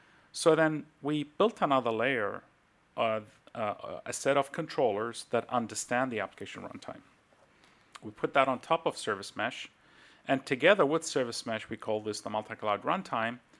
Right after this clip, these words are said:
Um, and some of these controllers, for example, uh, th-, the first thing that you need to solve is scalability,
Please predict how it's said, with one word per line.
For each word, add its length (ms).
Um, 400
and 100
some 280
of 100
these 160
controllers, 680
for 220
example, 880
uh, 220
th-, 220
the 80
first 340
thing 160
that 160
you 80
need 160
to 80
solve 400
is 80
scalability, 800